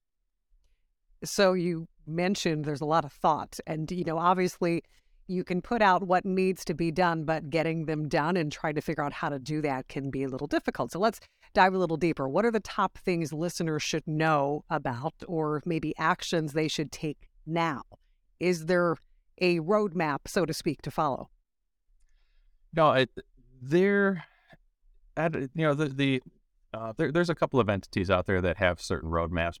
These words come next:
Speaker 2: but I, I think as, as far as, like, keeping it simple, you know, just engaging with the cloud services company and understanding what those responsibilities are, that, and, you know, what the cloud services company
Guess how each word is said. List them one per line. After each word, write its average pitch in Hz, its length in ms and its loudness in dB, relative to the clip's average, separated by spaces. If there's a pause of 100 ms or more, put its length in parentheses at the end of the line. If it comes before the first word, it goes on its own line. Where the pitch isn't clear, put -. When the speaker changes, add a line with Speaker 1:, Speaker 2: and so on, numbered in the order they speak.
Speaker 2:
but 92 100 4
I, 87 100 2
I 98 40 0
think - 280 -4
as, - 320 -4
as 104 120 -8
far 107 240 6
as, 92 100 2
like, 87 160 2
keeping 95 300 -2
it - 100 -4
simple, 90 440 0 (340)
you 98 60 0
know, 90 100 4
just 95 280 0
engaging 101 480 2
with 87 80 -2
the 87 60 -6
cloud 85 280 2
services 80 320 -4
company 82 380 -4
and 82 160 -4
understanding 82 680 -4
what 82 260 -2
those 80 360 -6 (100)
responsibilities 80 960 -2
are, 78 380 -2 (460)
that, 92 200 2
and, 90 300 -4 (240)
you 104 60 -4
know, 90 80 -2
what 101 240 2 (160)
the 87 100 -2
cloud 92 380 0
services 104 400 -2
company 107 520 -2